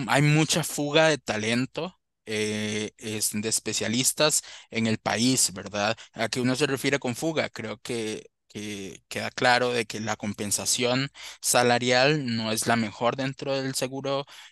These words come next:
es en público, eh, dentro del sistema de salud costarricense, de que las condiciones de trabajo no son las mejores,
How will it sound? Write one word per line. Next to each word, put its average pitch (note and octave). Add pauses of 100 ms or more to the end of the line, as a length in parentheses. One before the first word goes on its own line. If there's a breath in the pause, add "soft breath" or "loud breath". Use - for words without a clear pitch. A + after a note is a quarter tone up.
es A#2
en A2+
público, D#3+ (240 soft breath)
eh, A2
dentro A2
del G#2+
sistema A#2
de B2+
salud C#3
costarricense, D3 (320 loud breath)
de A#2
que -
las A2+
condiciones A#2
de C#3+
trabajo D3+
no A2+
son A#2+
las C3
mejores, D#3